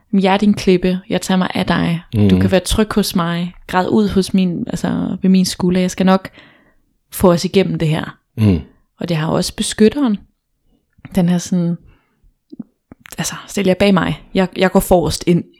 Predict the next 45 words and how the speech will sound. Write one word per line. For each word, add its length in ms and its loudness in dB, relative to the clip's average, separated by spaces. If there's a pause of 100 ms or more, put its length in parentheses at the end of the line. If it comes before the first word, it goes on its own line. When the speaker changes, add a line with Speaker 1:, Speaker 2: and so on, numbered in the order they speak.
(160)
Speaker 1:
i 80 -4
det 140 -4
her 80 -4
farlige 540 -8 (400)
område." 460 -4 (280)
Eller 180 -4
sådan, 220 -8
altså, 160 -6 (320)
så 140 -4
på 120 -2
den 180 4
måde, 220 4
hvad 80 -4
skal 60 0
man 80 2
sige, 120 -2
fordi 120 2
at 100 0 (240)
hvis 180 2
man 140 0
bare 220 -4
siger 180 0
sådan, 360 -2 (520)
logik, 520 0 (160)
hoved, 640 4 (460)
øh, 280 -2
målrettet, 600 4
handlekraftig, 800 -4 (120)
direkte, 460 0
konkret, 440 -6
så 20 -8
kan 60 -2
jeg 60 -2
godt 160 0
lyde 120 2
meget 220 -2
robotagtig. 520 -4 (380)
Speaker 2:
Mm. 60 -2 (460)
Speaker 1:
<laughs> 60 0
Men 100 4
det 120 2
maskuline 480 2
er 40 2
jo 80 2
ikke, 240 0